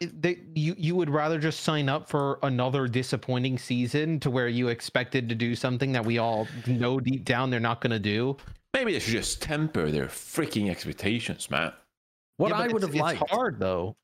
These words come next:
Speaker 3: what
Speaker 1: I mean,
Speaker 3: I
Speaker 1: they
Speaker 3: would
Speaker 1: have
Speaker 3: have
Speaker 1: an
Speaker 3: liked is for them
Speaker 1: M V P,
Speaker 3: to
Speaker 1: like
Speaker 3: actually get rookies, like, act-, 'cause I think the thing that people get excited about is, is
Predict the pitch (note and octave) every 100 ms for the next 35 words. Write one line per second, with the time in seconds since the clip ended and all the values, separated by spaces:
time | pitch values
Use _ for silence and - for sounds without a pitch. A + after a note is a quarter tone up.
0 | _ _ _ _ - F3 F#3+ G3 E3 E3
1 | E3 F3 B2+ A2 A#2+ B2 C3 A#2 G2 F#2+
2 | - _ _ _ _ _ C#3+ D3+ - C#3
3 | A#2+ C3+ - - _ - G#2+ C3 C#3+ F2
4 | D#2 G2 G2+ - C3 D#3 C3+ - B2 A2+
5 | - C3+ D3 D#3 D#3+ - B2+ - E3 C#3+
6 | B2+ C#3+ B2+ A2+ A2 - B2+ A2+ F2 E2+
7 | E2+ - G2 F2 E2 - G2 F2+